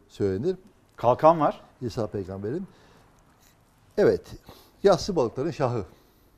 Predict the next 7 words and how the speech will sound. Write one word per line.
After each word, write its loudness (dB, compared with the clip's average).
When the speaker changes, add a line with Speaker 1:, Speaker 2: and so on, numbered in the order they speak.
Speaker 1:
Yani -2
müthiş -4
bir 0
balık. 0
E, 2
çok -4
pahalı. 2